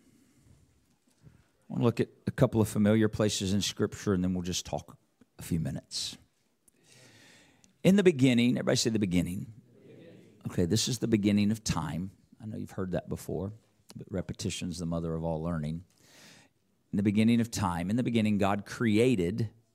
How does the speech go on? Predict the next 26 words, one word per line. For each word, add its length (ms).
the 80
heaven 500
and 360
the 220
earth. 500
The 180
earth 320
was 220
without 360
form 760
and 240
void, 720
and 200
darkness 640
was 180
upon 300
the 80
face 380
of 160
the 80
deep. 400
The 60
Spirit 640
of 160
God 400
moved 560